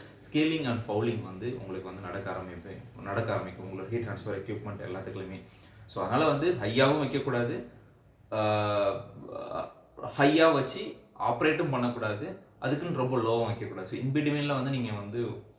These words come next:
ஓரளவு வந்து சூஸ் பண்ணணும். It's completely, அஹ், manufacturer guidelines and process design, இதை பொறுத்து வந்து மாறும். சரிங்களா? So, இப்போ சி ஓ சி அப்படின்னா ஒரு சின்ன ஐடியா உங்களுக்கு கிடைச்சிருக்கும்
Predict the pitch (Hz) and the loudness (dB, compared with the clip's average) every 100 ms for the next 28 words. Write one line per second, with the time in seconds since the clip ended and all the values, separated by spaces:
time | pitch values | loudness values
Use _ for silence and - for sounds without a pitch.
0 | - 104 107 113 117 107 104 110 - 107 | -14 -6 -2 0 0 -2 -4 -6 -6 -4
1 | 143 131 - 127 131 131 123 220 - - | -2 -2 -2 -2 0 0 -2 -4 -6 -14
2 | - - - 113 107 120 120 110 110 98 | -20 -20 -8 -4 0 2 2 0 -2 -2
3 | 104 110 139 117 104 - 95 101 92 87 | -2 -2 -4 -6 -8 -4 -4 -4 -6 -8
4 | 85 95 95 95 95 95 95 85 82 82 | -10 -10 -10 -10 -10 -10 -10 -10 -10 -10
5 | - - - 87 101 107 - - - 113 | -12 -20 -16 -10 -6 -8 -10 -20 -12 -10
6 | 95 - 131 135 139 147 120 131 120 117 | -8 -4 0 2 2 2 2 2 0 -2
7 | 123 113 110 120 117 101 95 101 - 101 | -4 -2 0 0 0 -2 -4 -6 -6 -6
8 | - 123 | -2 -2